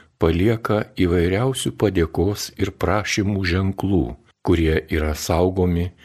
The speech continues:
ne tik koplyčioje, bet ir koplyčios įrengtame lobyne. Šis lobynas buvo neseniai atnaujintas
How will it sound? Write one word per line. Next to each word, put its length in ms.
ne 220
tik 240
koplyčioje, 720
bet 440
ir 160
koplyčios 840
įrengtame 840
lobyne. 760
Šis 220
lobynas 580
buvo 360
neseniai 680
atnaujintas 1160